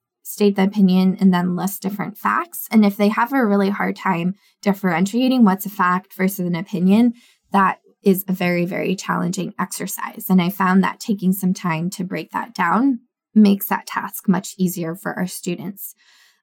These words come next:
Then we would continue working on their summary. And if they have the graphic organizer, they could pretty easily use that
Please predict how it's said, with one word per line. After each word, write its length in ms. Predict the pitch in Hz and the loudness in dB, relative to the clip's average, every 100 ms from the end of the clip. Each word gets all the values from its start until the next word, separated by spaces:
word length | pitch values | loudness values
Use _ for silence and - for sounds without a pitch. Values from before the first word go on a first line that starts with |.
| - | -8
Then 560 | 208 175 170 208 226 | -2 0 2 4 4
we 220 | 226 202 190 | 4 4 4
would 560 | 190 185 180 175 190 _ _ _ _ | 2 2 2 0 -4 _ _ _ _
continue 460 | 202 196 208 214 214 | 0 2 4 4 4
working 440 | 190 185 196 185 - | 2 2 2 2 0
on 540 | 175 170 170 170 180 190 | 0 2 0 0 -2 -2
their 240 | 190 165 | -4 -4
summary. 600 | - 262 277 277 269 277 269 _ _ _ _ _ | -4 0 2 4 4 2 -2 _ _ _ _ _
And 300 | 208 208 202 | 2 4 4
if 140 | 202 202 | 2 0
they 120 | 220 | -2
have 280 | 208 262 294 | 0 -4 -2
the 120 | 330 | -4
graphic 520 | 254 214 220 208 202 | 0 -2 0 -4 -4
organizer, 880 | 190 185 208 220 233 240 262 285 269 - | -4 0 2 4 2 2 -2 -2 -2 2
they 140 | 202 | 2
could 260 | 196 196 196 | 2 -4 -2
pretty 380 | 214 220 196 202 | -2 0 0 0
easily 320 | 196 196 202 | 0 2 2
use 380 | 185 170 170 - | 2 -2 -4 -2
that 320 | 214 254 | -2 -2